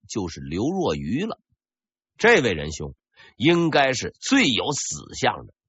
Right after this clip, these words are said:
早年加入阉党，一直是心腹，坏事儿全干过，不是崇祯的卧底，坦白交代、主动退赃之类的法定情节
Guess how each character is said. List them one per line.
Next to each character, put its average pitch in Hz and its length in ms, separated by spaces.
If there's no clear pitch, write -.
早 147 340
年 170 240
加 160 220
入 143 180
阉 123 240
党， - 200
一 196 360
直 147 260
是 135 160
心 202 320
腹， 160 240
坏 170 460
事 - 140
儿 - 160
全 165 420
干 131 300
过， - 160
不 254 280
是 175 220
崇 220 400
祯 226 180
的 190 120
卧 175 300
底， 85 380
坦 90 400
白 139 220
交 170 340
代、 113 260
主 80 360
动 127 260
退 113 300
赃 175 280
之 160 120
类 165 180
的 123 80
法 110 300
定 143 160
情 151 240
节 135 240